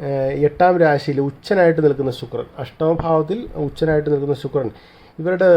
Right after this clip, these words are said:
റിലേഷൻഷിപ്പിൽ എന്തെങ്കിലും തരത്തിലുള്ള പ്രശ്നങ്ങളൊക്കെ ഉണ്ടെങ്കിൽ അതൊക്കെ എന്താണെന്ന് പരിശോധിച്ച് അതൊക്കെ ഒന്ന് എന്താ, ആ, അതിനൊക്കെ ഒരു പരിഹാരം, ആ, കാണുന്നതിന് സഹായിക്കുന്ന ഒരു ഗ്രഹസ്ഥിതിയാണ് ശുക്രൻ്റെ. നമ്മുടെ ബന്ധങ്ങൾ, പ്രണയബന്ധങ്ങളും അതുപോലെ വിവാഹ ബന്ധവും അങ്ങനെ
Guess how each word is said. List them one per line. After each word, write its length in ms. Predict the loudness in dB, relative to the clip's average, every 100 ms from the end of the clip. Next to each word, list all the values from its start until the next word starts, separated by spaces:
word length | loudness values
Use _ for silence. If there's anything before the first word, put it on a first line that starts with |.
| 6
റിലേഷൻഷിപ്പിൽ 540 | 4 4 2 -2 0 2
എന്തെങ്കിലും 220 | 4 2
തരത്തിലുള്ള 320 | 2 2 0 0
പ്രശ്നങ്ങളൊക്കെ 460 | -4 0 2 2 2
ഉണ്ടെങ്കിൽ 220 | 0 0
അതൊക്കെ 200 | 0 0 2
എന്താണെന്ന് 440 | 4 4 4 2 2
പരിശോധിച്ച് 560 | -2 -2 -4 -4 -12 -14 -12 -6
അതൊക്കെ 240 | -6 -4 -4
ഒന്ന് 180 | 0 -2 -2 -12 -20 -20 -20 -12
എന്താ, 180 | -4 -2 -4 -10 -6
ആ, 40 | -4 -2 -2 0
അതിനൊക്കെ 260 | 2 4 2
ഒരു 60 | 2
പരിഹാരം, 480 | 0 0 0 0 -2 -6 -8
ആ, 20 | -4 -2 -4 -8 -8
കാണുന്നതിന് 440 | -4 -4 -4 -4 -4
സഹായിക്കുന്ന 400 | -4 -4 -4 -4 -4
ഒരു 60 | -2
ഗ്രഹസ്ഥിതിയാണ് 500 | -2 -4 -2 -2 -2 -6
ശുക്രൻ്റെ. 340 | -10 -8 -8 -14 -20 -20 -4
നമ്മുടെ 200 | 0 2 2
ബന്ധങ്ങൾ, 340 | 4 4 4 2 0
പ്രണയബന്ധങ്ങളും 680 | 0 2 2 2 2 2 0
അതുപോലെ 200 | -2 -2 0
വിവാഹ 240 | 0 0 -2
ബന്ധവും 300 | -2 -2 0
അങ്ങനെ 160 | 0